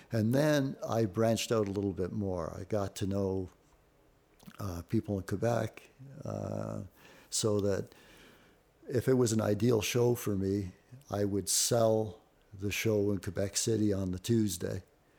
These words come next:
sell it in Montreal on the Wednesday, then I would pick it up myself Thursday, Friday, Saturday.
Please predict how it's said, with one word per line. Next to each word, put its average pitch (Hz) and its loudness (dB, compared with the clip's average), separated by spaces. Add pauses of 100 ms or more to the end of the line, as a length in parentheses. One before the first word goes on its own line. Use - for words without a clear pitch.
(380)
sell 120 4
it 110 4
in 107 4
Montreal 104 0
on 98 -6
the 95 -6 (200)
Wednesday, 98 2
then 98 -2
I 113 2
would 107 0
pick 110 0
it 101 0
up 95 -2
myself 104 -2 (520)
Thursday, 101 0
Friday, 95 -4
Saturday. 92 -4